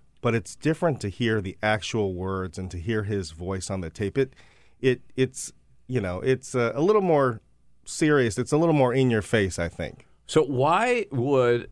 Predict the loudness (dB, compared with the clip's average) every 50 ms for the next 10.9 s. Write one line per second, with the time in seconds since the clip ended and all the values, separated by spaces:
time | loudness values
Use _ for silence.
0 | -8 -4 0 2 2 2 2 2 0 -2 -2 -6 -12 -16 -8 0 0 2 2 2
1 | 2 0 2 2 2 4 4 2 2 0 -4 -2 0 0 0 0 0 -2 -6 -4
2 | -2 -2 -2 -2 -2 -4 -8 -6 -4 -4 -4 -4 -6 -10 -14 -20 _ _ _ -2
3 | -2 0 2 2 2 2 2 0 -2 -10 -20 _ _ -20 -8 0 2 2 2 2
4 | -2 -2 -4 -4 0 2 2 4 4 4 2 0 -2 -2 -2 0 2 2 2 4
5 | 2 2 2 2 0 0 0 0 0 2 2 0 0 -2 -4 -4 -2 -4 -4 -6
6 | _ _ _ _ _ _ _ _ _ _ _ _ _ _ _ -2 0 2 2 2
7 | 2 2 0 0 2 2 2 2 2 2 0 0 0 -2 0 0 -2 0 0 0
8 | 2 2 2 2 2 2 2 0 0 0 2 0 0 2 0 0 -2 -4 -6 -2
9 | 0 0 0 0 -2 -4 -6 -4 -4 -4 -4 -2 -2 -2 0 0 -2 -2 -4 -8
10 | -6 -4 -2 -2 -2 -2 -4 -4 -8 -8 -8 -10 -10 -10 -10 -10 -10 -12